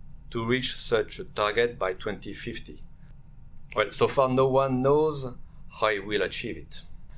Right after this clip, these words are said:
Uh, but knowing that Japan has little resources and that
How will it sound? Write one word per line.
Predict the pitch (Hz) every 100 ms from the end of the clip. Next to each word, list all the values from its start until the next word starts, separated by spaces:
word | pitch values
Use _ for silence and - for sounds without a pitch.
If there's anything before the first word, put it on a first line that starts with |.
| - - - -
Uh, | 82 80
but | 85 110 113
knowing | 123 123 127
that | 104 95
Japan | 95 104 113
has | 104 92
little | 104 110 120
resources | 107 95 92 117 90 80 - - - - -
and | 107 98
that | 107 107 107